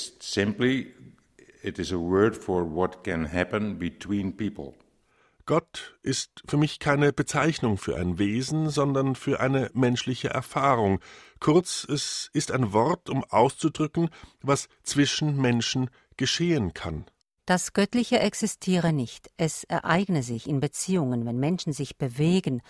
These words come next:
Speaker 3: aufbrechen und einander mitmenschlich, solidarisch begegnen würden. In Liebe eben.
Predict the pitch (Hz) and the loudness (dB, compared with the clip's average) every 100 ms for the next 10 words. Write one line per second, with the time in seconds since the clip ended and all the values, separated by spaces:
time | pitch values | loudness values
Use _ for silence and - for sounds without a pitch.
0 | - _ 160 180 - - 120 - 131 - | -20 _ 2 2 0 -4 -4 -4 -4 -4
1 | - 135 - 139 143 151 156 170 - 147 | -4 -4 -2 0 2 2 2 0 0 0
2 | 135 - 139 - - _ - 165 165 143 | 0 -2 -4 -8 -18 _ -2 0 2 2
3 | 120 135 147 - 160 175 208 143 127 113 | -2 -2 -4 -4 -2 -2 0 0 0 -4
4 | 113 117 - _ _ _ _ - 175 - | -8 -12 -14 _ _ _ _ 2 2 2
5 | - 180 254 165 - 120 113 104 | 0 2 2 2 -2 -2 -2 -2